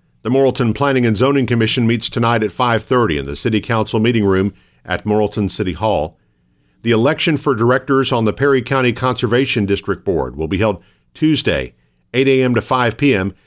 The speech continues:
at the Perry County Conservation Office in Perryville.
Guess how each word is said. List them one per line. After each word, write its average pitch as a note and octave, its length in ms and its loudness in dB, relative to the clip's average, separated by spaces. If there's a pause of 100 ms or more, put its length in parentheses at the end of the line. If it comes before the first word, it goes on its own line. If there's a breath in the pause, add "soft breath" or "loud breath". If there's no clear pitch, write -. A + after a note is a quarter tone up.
(180 soft breath)
at B2 160 -4
the A#2 80 -4
Perry B2 240 2
County A#2+ 280 0
Conservation A#2+ 680 0
Office E2+ 400 -2
in A2 160 -2
Perryville. A2+ 420 -2